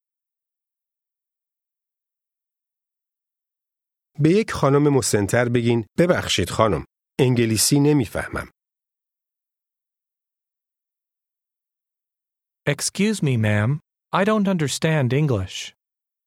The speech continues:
Speaker 1: حالا یاد می‌گیریم که آمریکایی‌ها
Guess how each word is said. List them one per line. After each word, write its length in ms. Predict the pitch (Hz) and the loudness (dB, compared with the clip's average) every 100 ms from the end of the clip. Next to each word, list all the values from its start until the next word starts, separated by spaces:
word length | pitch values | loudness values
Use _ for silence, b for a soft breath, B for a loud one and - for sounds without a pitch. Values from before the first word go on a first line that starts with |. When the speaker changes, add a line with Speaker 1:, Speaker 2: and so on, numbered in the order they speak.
| _ _ _ _ _ _ _ _ _ _ _ _ _ _ _ _ _ _ _ _ _ _ _ _ _ _ _ _ _ _ _ _ _ _ _ _ - | _ _ _ _ _ _ _ _ _ _ _ _ _ _ _ _ _ _ _ _ _ _ _ _ _ _ _ _ _ _ _ _ _ _ _ _ 0
Speaker 1:
حالا 260 | 139 185 | 2 2
یاد 220 | 185 185 170 | 2 0 0
می‌گیریم 400 | 175 156 151 156 | -2 0 0 0
که 80 | 143 | -2
آمریکایی‌ها 880 | 104 95 92 87 85 82 80 127 | 0 0 0 -2 -2 -2 -2 -2